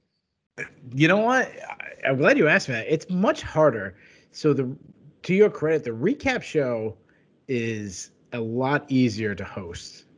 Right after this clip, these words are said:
than the preview show. And as soon as,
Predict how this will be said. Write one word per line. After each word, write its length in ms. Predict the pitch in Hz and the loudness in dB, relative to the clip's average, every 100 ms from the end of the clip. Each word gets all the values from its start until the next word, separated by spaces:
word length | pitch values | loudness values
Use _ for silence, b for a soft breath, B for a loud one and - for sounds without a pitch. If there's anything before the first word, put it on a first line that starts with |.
| _ - | _ -14
than 640 | 110 101 95 113 107 104 | -10 -10 -4 -2 -2 -4
the 80 | 98 | -6
preview 400 | 92 104 87 82 | -8 -10 -10 -12
show. 300 | - - - _ _ _ _ _ _ _ b _ | -14 -18 -20 _ _ _ _ _ _ _ b _
And 500 | 127 127 117 107 107 - | 0 0 0 -2 -6 -6
as 120 | 131 | -6
soon 260 | - 170 190 | 4 6 6
as, 160 | 147 | 4